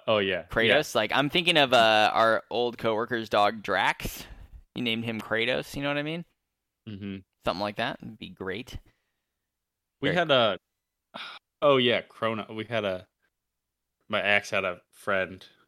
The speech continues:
Speaker 1: who had a dog with the h-, biggest head imaginable. Her, the name was, uh,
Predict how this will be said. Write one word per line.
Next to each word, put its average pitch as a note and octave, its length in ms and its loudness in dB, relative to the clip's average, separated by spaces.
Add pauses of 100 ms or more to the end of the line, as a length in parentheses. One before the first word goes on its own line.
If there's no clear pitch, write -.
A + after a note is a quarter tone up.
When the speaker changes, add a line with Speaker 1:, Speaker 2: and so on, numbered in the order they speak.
Speaker 1:
who G#2 180 -6
had G2+ 180 0
a F2 140 -8 (240)
dog G2 240 0
with F#2+ 120 -12
the G2+ 80 -10
h-, - 300 -18 (240)
biggest G#2+ 340 -8
head F#2+ 200 -6
imaginable. F#2 680 -12 (200)
Her, F#2+ 240 -10
the G2+ 180 -4
name F#2+ 240 -6
was, F#2 220 -10
uh, F2+ 240 -10